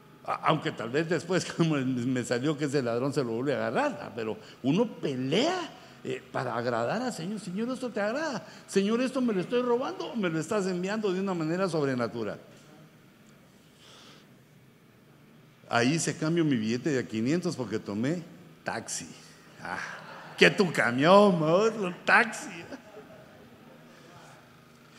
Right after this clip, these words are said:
Y no me fui a la casa, sino que me fui a Soriana.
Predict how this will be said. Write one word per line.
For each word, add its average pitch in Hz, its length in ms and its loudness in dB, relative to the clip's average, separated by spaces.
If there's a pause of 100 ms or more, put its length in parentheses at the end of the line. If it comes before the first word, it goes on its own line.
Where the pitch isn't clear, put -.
(140)
Y 151 140 2
no 180 120 4
me 226 120 8
fui 208 120 6
a 233 60 6
la 226 180 4
casa, 339 320 0
sino 147 340 0
que 113 280 0 (360)
me 135 120 0
fui 156 140 4
a 202 60 6
Soriana. 170 640 2